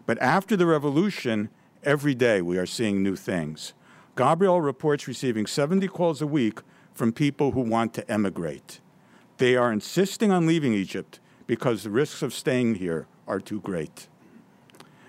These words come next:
The tolerance that characterized the Tahrir Square demonstration was also absent during the recent constitutional referendum. When Mohamed al-Baradei tried to vote, he was attacked by a mob throwing stones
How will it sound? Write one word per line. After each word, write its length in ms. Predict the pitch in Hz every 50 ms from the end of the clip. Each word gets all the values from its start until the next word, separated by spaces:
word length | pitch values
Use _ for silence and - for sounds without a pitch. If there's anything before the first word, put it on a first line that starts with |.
| - - -
The 80 | 127 113
tolerance 520 | - 151 165 202 247 277 277 262 - -
that 140 | 196 160 -
characterized 640 | - 165 160 175 175 170 - 165 143 131 131 120 -
the 80 | 120
Tahrir 380 | - - 165 147 156 156 160 151
Square 420 | - - - 156 139 135 135 127
demonstration 880 | 120 135 123 123 117 - - 139 123 117 117 113 - - 92 82 78 - _ - - - _
was 140 | 117 107 -
also 520 | - - 135 180 214 - - 196 135 -
absent 520 | - 110 107 107 104 - - - 113 110 120
during 160 | 127 117 110
the 100 | 107 101
recent 340 | 107 127 135 - 143 123 -
constitutional 800 | - 117 110 104 - - - - 123 113 104 - - 113 104
referendum. 720 | 98 95 95 - 98 95 92 90 87 85 82 82 - - - - _ - - - - - - - - -
When 200 | - 120 127 127
Mohamed 500 | 123 120 120 123 175 190 202 233 240 220
al-Baradei 920 | 202 170 127 127 135 139 143 156 139 117 110 101 92 87 87 85 82 80 - _ _ _ _ _ _ _ - - - _ _ _ _ _ - -
tried 380 | - - 160 143 147 156 131 -
to 80 | 160
vote, 520 | 120 110 107 92 82 80 85 - - - - _ _
he 120 | 139 143
was 140 | 135 131 123
attacked 500 | 131 - - 160 160 175 202 196 - -
by 140 | 165 143 135
a 60 | 123
mob 460 | 120 123 131 135 120 101 95 90 -
throwing 340 | - 139 135 127 127 120 117
stones 720 | - 190 175 - 160 143 127 104 90 87 85 82 - -